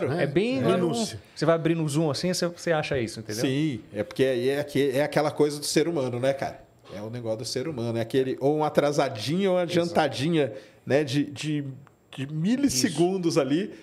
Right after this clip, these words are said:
Speaker 1: mas às vezes é isso que faz a diferença, né?
Speaker 2: Exatamente.
Speaker 1: Quando vocês entraram, Nothing to Say foi a mais difícil de aprender?
Speaker 3: Não.
Speaker 1: Não.
Speaker 2: Não.
Speaker 1: Não foi?
Speaker 3: Ah,
Speaker 2: Não.
Speaker 3: Carolina quarta, pra mim, né?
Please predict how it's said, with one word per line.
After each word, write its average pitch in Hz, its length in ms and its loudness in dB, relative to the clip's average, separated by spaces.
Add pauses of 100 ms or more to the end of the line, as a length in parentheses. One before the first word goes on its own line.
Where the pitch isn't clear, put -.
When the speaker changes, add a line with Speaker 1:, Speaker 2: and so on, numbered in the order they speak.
(180)
Speaker 1:
mas 147 180 4
às 160 160 2
vezes 160 220 0
é 170 80 2
isso 156 160 -2
que - 60 -12
faz 170 160 4
a 190 40 0
diferença, 147 560 0
né? 139 140 0 (260)
Speaker 2:
Exatamente. 110 480 -8
Speaker 1:
Quando 269 240 2
vocês 247 380 2
entraram, 147 500 2
Nothing 170 380 2
to - 120 -4
Say 170 220 2
foi 170 140 2
a 160 40 -2
mais 156 160 0
difícil 139 300 0
de - 60 4
aprender? 123 580 0
Speaker 3:
Não. 123 340 -2 (320)
Speaker 1:
Não. 90 120 -10
Speaker 2:
Não. - 260 -14 (220)
Speaker 1:
Não 147 160 4
foi? 175 320 2
Speaker 3:
Ah, 123 320 0
Speaker 2:
Não. 87 60 -6
Speaker 3:
Carolina 156 400 0
quarta, 123 360 0
pra 131 160 -2
mim, 127 220 -2
né? 123 220 -4